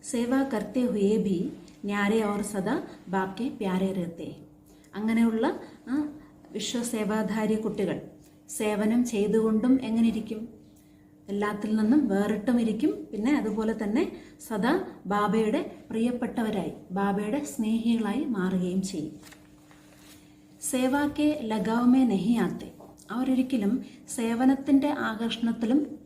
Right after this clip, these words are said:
കുടുങ്ങുന്നില്ല, സേവനത്തിൻ്റെ ആകർഷണത്തിൽ പെട്ടുപോകുന്നില്ല. ക്യോങ്കി സേവാ കാ ലഗാവ് ഭി സോനെ കി ജഞ്ചീർ ഹെ. കാരണം സേവനത്തിനോടുള്ള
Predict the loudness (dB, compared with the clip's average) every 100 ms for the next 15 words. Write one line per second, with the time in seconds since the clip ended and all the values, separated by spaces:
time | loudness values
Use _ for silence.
0 | -20 -20 -20 -20 -20 -20 -20 -20 -6 0
1 | 4 4 4 2 -4 -14 -20 -20 -20 -20
2 | -20 -20 -20 -20 -12 -6 -2 -2 -2 -2
3 | -2 -2 -2 -6 -6 -6 -6 -6 -6 -4
4 | 0 2 2 2 0 -8 -16 -20 -20 -20
5 | -20 -20 -18 -16 -10 4 6 6 4 0
6 | -2 -8 -2 0 2 4 2 2 2 2
7 | 0 0 0 0 0 0 0 -6 -14 -6
8 | -2 0 -2 0 -2 2 2 2 2 -2
9 | -6 -10 -16 -20 -20 -12 -6 -2 0 0
10 | -2 -14 -12 -4 -2 2 4 2 0 2
11 | 4 4 4 4